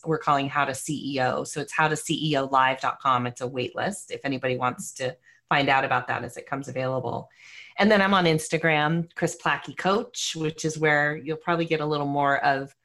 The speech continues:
just the softer, <laughs> less formal side. And then I'm also on LinkedIn.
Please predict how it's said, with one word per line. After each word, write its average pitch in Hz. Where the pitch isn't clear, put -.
just -
the 143
softer, 175
<laughs> -
less -
formal 240
side. 294
And 180
then 165
I'm 156
also 143
on -
LinkedIn. -